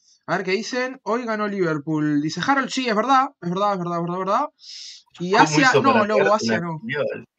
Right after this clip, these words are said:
Speaker 1: No, Colombia me dice Haití. Dale, Colombia.
Speaker 2: No, no, las bolas.
Speaker 1: Dale, Colombia, no seas malo. Vos me querés ver perder. Es un equipo semiprofesional aparte, boludo.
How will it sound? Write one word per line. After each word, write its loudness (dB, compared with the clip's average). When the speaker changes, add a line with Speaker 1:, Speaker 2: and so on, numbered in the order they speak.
Speaker 1:
No, 0
Colombia -2
me -4
dice -4
Haití. -2
Dale, 4
Colombia. 4
Speaker 2:
No, 8
no, 4
las -2
bolas. 2
Speaker 1:
Dale, 4
Colombia, 4
no 0
seas 2
malo. 4
Vos 0
me -4
querés 0
ver 0
perder. -2
Es -20
un -2
equipo 2
semiprofesional 2
aparte, 0
boludo. 2